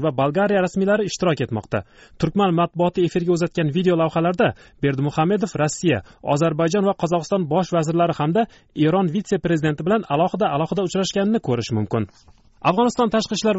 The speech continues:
vazirligi O'zbekiston rasmiylari Tolibon vakillari bilan uchrashganiga norozilik bildirdi. Afg'oniston Tashqi ishlar vazirligi rasmiy vakili Suhbatullo Ahmadiy o'ninchi avgust kuni Kobul tinchlik o'rnatilishini olg'a suruvchi har qanday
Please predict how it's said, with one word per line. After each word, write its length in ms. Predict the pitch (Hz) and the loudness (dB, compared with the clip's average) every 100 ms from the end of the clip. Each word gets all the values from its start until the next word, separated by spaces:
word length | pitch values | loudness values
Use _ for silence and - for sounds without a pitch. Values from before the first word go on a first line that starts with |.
| 202 | 0
vazirligi 360 | 190 202 220 190 | 0 -2 0 0
O'zbekiston 400 | 180 190 - 208 | 0 -2 0 0
rasmiylari 460 | 190 - 202 196 226 - | 0 0 0 0 0 0
Tolibon 320 | 180 185 202 180 | 0 2 0 0
vakillari 380 | 175 180 185 190 | 0 0 0 0
bilan 140 | 196 180 | -2 -2
uchrashganiga 520 | 180 - 170 175 185 170 | -4 -2 -2 0 2 2
norozilik 380 | 185 180 196 - | 2 0 -2 -2
bildirdi. 320 | 120 110 110 95 _ - - - | -4 -4 -4 -8 _ -20 -10 -2
Afg'oniston 440 | 151 165 170 208 196 | 2 2 0 -2 0
Tashqi 220 | 180 - 196 | -2 -2 -2
ishlar 180 | 196 170 | 0 2
vazirligi 400 | 175 175 185 190 170 | 0 0 -2 0 -2
rasmiy 280 | 165 202 180 | 0 0 0
vakili 280 | 170 185 180 - | 0 0 -2 -4
Suhbatullo 440 | 156 160 170 175 165 | -2 -2 0 0 -2
Ahmadiy 340 | 170 175 226 - - - | -2 0 0 -4 -10 -2
o'ninchi 260 | 151 165 165 170 | 0 0 0 -2
avgust 240 | 190 190 208 | -2 -2 -2
kuni 140 | 208 - | -2 0
Kobul 240 | 165 175 214 - | 0 0 0 -2
tinchlik 300 | 175 208 175 | -2 -2 -2
o'rnatilishini 500 | 170 185 185 175 208 165 | -2 0 -2 -2 -2 0
olg'a 200 | 170 190 175 | 0 0 0
suruvchi 300 | 185 180 220 226 - - | 0 2 0 -2 -8 -4
har 120 | 151 196 | -2 0
qanday 220 | 196 208 | 0 0